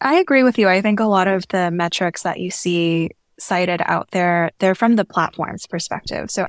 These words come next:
on any given platform, yes, a very small sliver of creators are making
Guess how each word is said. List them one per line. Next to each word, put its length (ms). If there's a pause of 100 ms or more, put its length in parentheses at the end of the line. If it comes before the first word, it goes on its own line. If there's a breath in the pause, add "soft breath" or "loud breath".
on 260
any 180
given 260
platform, 560
yes, 360
a 80
very 260
small 240
sliver 280
of 100
creators 420
are 80
making 440